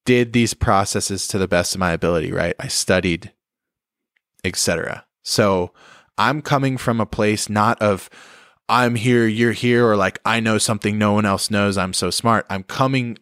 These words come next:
from a place of experience, of, like, I was the student. I'm always the student. I always have mentors. I always have coaches. And as the student, I was very frustrated at my experiences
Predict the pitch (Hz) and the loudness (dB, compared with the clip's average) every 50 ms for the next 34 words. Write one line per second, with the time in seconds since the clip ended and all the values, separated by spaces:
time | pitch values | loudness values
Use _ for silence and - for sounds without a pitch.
0 | _ _ - - 120 104 98 92 - 113 104 98 - - 87 87 - - - - | _ _ -6 -4 -4 -2 -2 -4 -2 0 0 0 -2 -4 -6 -6 -4 -4 -4 -4
1 | - - - 101 92 80 67 65 - - - - - - - _ _ _ _ _ | -4 -2 -2 -2 0 -2 -2 -6 -10 -8 -6 -6 -6 -6 -8 _ _ _ _ _
2 | - 101 98 92 95 87 87 85 - - _ _ _ _ _ _ - 101 110 117 | -2 -2 0 -2 -2 -4 -4 -4 -8 -14 _ _ _ _ _ _ -2 0 0 0
3 | 117 113 123 120 107 98 98 101 95 - - - 127 123 110 90 - - - 98 | 0 0 0 0 0 -2 -4 -4 -4 -4 0 0 0 0 0 -2 -4 -6 -6 -4
4 | 107 101 - 95 131 143 139 117 101 - - 98 - - - - 85 76 - - | -4 -4 -2 0 2 2 4 2 0 -2 -4 -6 -6 -6 -4 -4 -6 -6 -8 -12
5 | - _ _ _ _ _ - 107 104 - - 107 123 135 135 127 113 - - 107 | -18 _ _ _ _ _ -4 -4 -2 0 0 2 2 4 4 2 2 0 -2 -2
6 | 92 - 92 87 85 92 - 104 92 87 - 87 85 - - - 104 110 113 113 | -4 -2 -4 -6 -6 -6 -6 -6 -6 -4 -4 -6 -6 -8 -4 -2 0 2 2 2
7 | 110 104 - - 101 85 - - - 104 85 - - - 85 113 - - - - | 2 0 -2 -2 -4 -4 -6 -6 -6 -8 -6 -6 -8 -10 -10 -10 -10 -10 -10 -12
8 | _ _ _ _ _ _ _ _ _ _ _ _ _ _ _ _ _ _ - 110 | _ _ _ _ _ _ _ _ _ _ _ _ _ _ _ _ _ _ -6 -6
9 | 101 - - 107 117 127 135 120 117 123 127 - - - - 156 147 117 90 82 | -4 -2 -2 0 2 2 0 0 0 0 0 0 2 2 2 2 2 2 0 -4
10 | - - _ _ _ _ _ _ _ _ - 98 107 113 117 120 120 104 95 95 | -6 -10 _ _ _ _ _ _ _ _ 0 2 2 2 2 2 0 -2 -4 -4
11 | 92 110 113 113 117 120 - - - 113 110 - - - - 87 80 80 78 82 | -2 0 2 2 2 2 0 0 0 0 0 0 -2 -4 -4 -4 -4 -6 -8 -10
12 | - - _ _ _ _ - 92 90 - 92 95 95 95 98 90 - - - - | -12 -14 _ _ _ _ -6 -4 -4 -4 -4 -4 -2 -2 -2 -4 -4 -8 -4 0
13 | 123 127 120 107 92 85 - - - - - 90 - - - | 0 2 2 0 -2 -4 -6 -8 -8 -8 -8 -8 -8 -10 -12